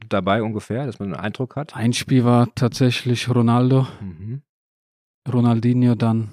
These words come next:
Speaker 2: also da war schon
Speaker 1: Ja, da
Speaker 2: Qualität
Speaker 1: kann man
Speaker 2: drauf, äh, auf dem Platz. Einmal auch ein Länderspiel gegen Brasilien, da war Neymar.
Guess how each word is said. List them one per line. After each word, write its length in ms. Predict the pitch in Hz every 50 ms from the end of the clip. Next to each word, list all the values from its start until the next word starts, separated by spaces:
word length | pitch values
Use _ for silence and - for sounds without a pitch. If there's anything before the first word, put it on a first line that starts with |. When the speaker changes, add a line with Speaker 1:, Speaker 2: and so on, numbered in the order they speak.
| - -
Speaker 2:
also 520 | 131 127 123 113 110 113 110 113 110 110 104 - -
da 160 | - 123 113
war 140 | 113 110 110
schon 400 | - - 113 110 113 110 104 - -
Speaker 1:
Ja, 60 | 101
da 60 | 98 92
Speaker 2:
Qualität 260 | 123 117 117 95 -
Speaker 1:
kann 80 | 131
man 100 | 131 95
Speaker 2:
drauf, 480 | 90 123 127 123 123 123 - - - - -
äh, 60 | -
auf 360 | 123 120 120 123 127 123 113 120
dem 120 | 120 113
Platz. 400 | - 123 123 120 - - - -
Einmal 600 | - - 127 120 120 117 117 117 117 120 120 127 - _ _
auch 180 | - 127 120 120
ein 100 | 123 117
Länderspiel 500 | 117 120 117 120 120 - - - 123 117
gegen 320 | 120 120 117 117 113 - _ _ _
Brasilien, 460 | - 131 117 - 127 120 120 123 120
da 80 | 117
war 160 | 117 117 117 117
Neymar. 500 | 120 120 120 117 120 123 123 127 131